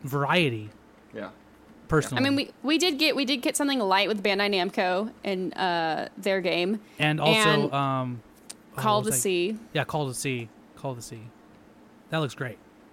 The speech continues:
Speaker 3: It looks so good. I'm so here for it.
Speaker 1: Yeah,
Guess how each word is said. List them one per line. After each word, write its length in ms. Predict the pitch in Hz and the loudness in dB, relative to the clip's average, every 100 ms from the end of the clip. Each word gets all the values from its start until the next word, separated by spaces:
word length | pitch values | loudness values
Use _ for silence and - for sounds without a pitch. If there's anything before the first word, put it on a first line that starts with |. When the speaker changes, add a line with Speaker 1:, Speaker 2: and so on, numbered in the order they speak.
| - - - - - | -20 -20 -20 -20 -12
Speaker 3:
It 60 | 208 | -8
looks 200 | 190 - | -8 -6
so 240 | - 175 | -4 -4
good. 400 | 170 - 170 175 - | -4 -4 -4 -4 -8
I'm 100 | 190 | -6
so 280 | - 175 175 | -4 -2 -4
here 260 | 170 - | -6 -10
for 300 | 170 - 180 190 | -10 -10 -10 -10
it. 100 | - - - - - - - - - - - - | -14 -16 -20 -20 -20 -20 -20 -20 -20 -20 -20 -8
Speaker 1:
Yeah, 220 | 131 117 | -8 -8